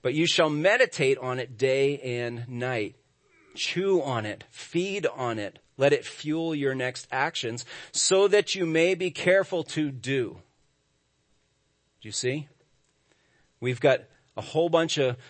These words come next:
Christians out there that are so, uh, full of knowledge of the deeper meditations, if you will, of the scripture,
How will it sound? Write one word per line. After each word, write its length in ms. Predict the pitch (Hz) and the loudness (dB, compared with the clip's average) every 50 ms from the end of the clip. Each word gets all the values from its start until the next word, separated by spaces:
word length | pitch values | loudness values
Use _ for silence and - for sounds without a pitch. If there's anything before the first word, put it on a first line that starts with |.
| - _ _ | -20 _ _
Christians 600 | - - - 175 180 - - - 180 160 143 143 | -6 0 2 2 2 2 2 0 0 0 4 4
out 240 | 147 151 151 147 - | 4 4 4 2 2
there 260 | 156 151 151 156 156 | 4 4 4 4 2
that 160 | 139 139 123 | 2 2 2
are 160 | 120 117 113 107 - - - - 143 - | 2 0 -2 -4 -8 -14 -20 -20 -12 -8
so, 500 | - - - - 160 160 170 165 151 147 - | -4 -2 2 4 6 6 6 4 2 -2 0
uh, 240 | 151 139 135 127 123 127 | 0 2 2 2 0 -4
full 560 | - - - - - - 175 185 190 185 175 | -8 -12 -12 -8 0 4 4 6 6 6 6
of 240 | 147 156 151 135 127 | 4 4 2 2 0
knowledge 840 | 139 139 147 147 156 160 160 160 147 131 120 117 127 127 - - - - | 0 2 4 4 6 6 6 6 4 4 2 2 0 -4 -6 -8 -2 2
of 400 | 131 127 127 127 127 120 - - - - - _ - | 4 4 4 4 2 -2 -6 -12 -20 -20 -20 _ -2
the 320 | 117 139 139 131 127 123 | 2 4 6 6 4 4
deeper 440 | 117 107 147 160 - 156 175 170 160 | 2 4 4 4 4 6 4 4 4
meditations, 1000 | 151 147 151 160 165 165 156 - - - 175 190 202 208 - - 165 147 123 147 | 4 4 4 6 6 6 4 2 0 2 4 4 6 4 4 0 -2 -2 -2 -4
if 120 | 135 - | -4 -2
you 120 | 156 151 143 | -2 0 2
will, 200 | 147 147 143 139 | 2 4 4 2
of 120 | 127 120 | 0 -2
the 80 | 123 113 | -4 -4
scripture, 560 | - - - - 185 - - - 143 113 | -4 -2 -2 -2 -2 -2 -2 -2 -2 -2